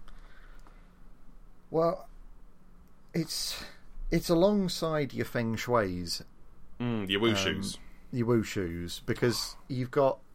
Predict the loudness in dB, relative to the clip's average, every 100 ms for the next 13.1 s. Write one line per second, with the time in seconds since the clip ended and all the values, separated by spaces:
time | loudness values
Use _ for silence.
0 | -14 -8 2 4 4 4 6 8 8 8
1 | 6 2 -2 -2 0 0 2 4 4 2
2 | 2 0 0 -2 -2 -6 -6 2 8 8
3 | 8 6 4 0 -2 -4 -8 -2 0 0
4 | -2 -2 2 4 4 2 0 0 4 4
5 | 6 6 8 4 4 4 4 4 4 4
6 | 2 2 4 4 4 2 4 2 0 -4
7 | 4 4 6 4 2 0 -2 -2 0 2
8 | 0 -10 -20 -20 -18 4 4 6 4 4
9 | 2 4 4 6 6 6 6 6 6 4
10 | 0 -4 -4 -6 -6 -6 -6 -6 -8 -12
11 | -2 0 0 -2 -2 -4 -2 -2 -2 -6
12 | -16 -16 -18 -16 -10 -6 -4 -6 -8 -8